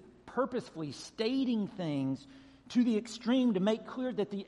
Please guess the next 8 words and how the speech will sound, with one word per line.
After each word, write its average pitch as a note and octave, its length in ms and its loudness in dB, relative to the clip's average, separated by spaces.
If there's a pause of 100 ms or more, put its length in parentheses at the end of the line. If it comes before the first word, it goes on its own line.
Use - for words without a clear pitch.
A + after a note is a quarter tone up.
expectations B3+ 1300 0
and G3 220 -4
standards B3 840 0 (240)
of G#3+ 200 6
the - 80 0
kingdom C4+ 680 0 (160)
of E3 280 -2
God A3+ 440 4